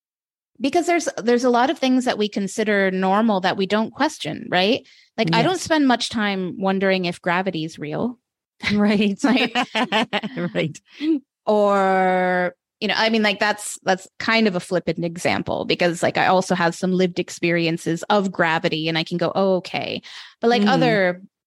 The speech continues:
Speaker 1: bits of assumed knowledge, right? That we
Speaker 2: Mm-hmm.
Speaker 1: might not question, like, like, even about, like, how to cook certain things, like, that often comes to my mind. Like, I've been discovering things as an adult that I've been doing wrong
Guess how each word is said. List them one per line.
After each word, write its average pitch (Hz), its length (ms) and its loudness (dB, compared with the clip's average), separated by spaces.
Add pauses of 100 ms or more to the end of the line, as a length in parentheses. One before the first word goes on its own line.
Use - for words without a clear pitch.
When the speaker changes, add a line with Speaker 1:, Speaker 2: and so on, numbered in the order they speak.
Speaker 1:
bits 180 300 -2
of 190 120 0
assumed 175 760 -4 (220)
knowledge, 180 920 2
right? 180 520 0
That 208 180 0
we 220 120 2
Speaker 2:
Mm-hmm. 202 80 2
Speaker 1:
might 233 320 0 (140)
not 202 440 0 (800)
question, 165 960 -2 (380)
like, 202 440 0 (1600)
like, 226 140 2
even 262 160 4
about, 330 220 2
like, 196 120 2
how 190 120 2
to - 80 2
cook - 260 -2
certain - 340 -2
things, - 280 -8
like, 123 120 0
that 190 140 2
often 185 300 2
comes 180 240 0
to - 80 -6
my 165 100 2
mind. 170 320 -6
Like, 175 160 0
I've 185 140 0
been 185 100 2
discovering 180 540 2
things 165 300 0
as 170 120 -4
an 160 140 -2
adult 98 440 -2
that 151 120 2
I've 170 140 2
been 175 140 2
doing 165 300 -2
wrong 180 380 0